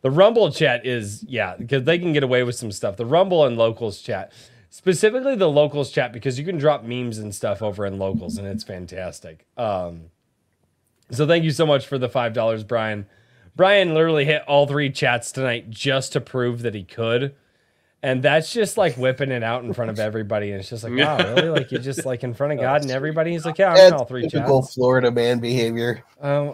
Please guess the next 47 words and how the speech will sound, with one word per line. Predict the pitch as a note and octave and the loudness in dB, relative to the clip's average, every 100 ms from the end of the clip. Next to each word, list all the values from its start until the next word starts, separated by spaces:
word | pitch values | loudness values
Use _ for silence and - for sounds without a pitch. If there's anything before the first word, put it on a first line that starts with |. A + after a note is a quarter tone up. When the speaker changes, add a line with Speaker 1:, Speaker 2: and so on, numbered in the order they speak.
| - | -2
Speaker 1:
oh | E3 | -2
my | D#3 C#3 - | -2 -6 -4
God, | G#3 G3 A3 A3 | 2 6 8 6
is | F3 | 2
he | A#3+ | 2
a | C#4+ | 2
Florida | - B3+ C#4 C#4+ | 2 2 4 4
man? | D4 D4 D4 C#4+ A3 | 6 6 6 4 0
Speaker 3:
Yes, | D#4+ D#4+ F4+ D#4+ | 0 4 8 8
he | D4 | 8
Speaker 1:
Fuck! | G3 | 12
Speaker 3:
is. | A3 G#3 F#3 F#3+ G3 A#2+ | 12 12 10 6 0 0
Speaker 1:
I | A3+ C3+ | 4 4
Speaker 2:
Yeah. | C#3+ | 2
Speaker 1:
can't | - D#4+ F4 - | 0 2 2 2
escape | C4 - - D#4+ F4+ F#4 - | 2 0 0 2 4 2 0
these | C#4 G#3 | -2 -2
fucking | - B3 G#3+ G#3 F#3 | 2 4 4 2 -2
people. | - G3+ E3+ E3+ C#3+ G2 | -2 -4 -2 0 0 2
Speaker 3:
No, | C3 D3 | 4 6
you | E3+ F3 | 6 4
can't. | E3 E3 C#3+ B2 A2 | 4 6 8 6 2
Speaker 2:
Floridians | A#2+ A2 A2 A2 C#4 | 0 0 2 4 8
Speaker 1:
God | D#4+ D4 E3 | 8 8 4
Speaker 2:
are | |
taking | G#2+ - | 0 2
Speaker 1:
fucking | - D#4+ - A#3 | 6 8 6 2
Speaker 3:
Not, | E3+ | 0
Speaker 1:
but | G#3 | 4
Speaker 3:
not | F#3 G#3 | 8 8
only | G#3+ A3+ A#3 D#4 | 10 8 10 10
is | F#4 F4 | 10 6
he | |
Speaker 1:
Convoy, | - F4 E4+ | 4 6 8
Speaker 3:
Florida | A3+ A3+ - | 10 10 8
Speaker 1:
I | |
blame | A3+ C#4 D4 D4 | 6 6 8 6
Speaker 3:
man. | C#4+ | 2
Speaker 1:
you. | B3 | 0
If | G3+ F#3+ - | 0 -2 0
Convoy | A3+ B3 A#3 B3+ | 0 0 2 2
Bebop | G3+ A3 G3+ F#3+ F3 | 2 0 2 2 0
is | D#3 | -6
still | - G3 | 0 2
in | F3 | 2
the | |
chat, | D3 - | 0 2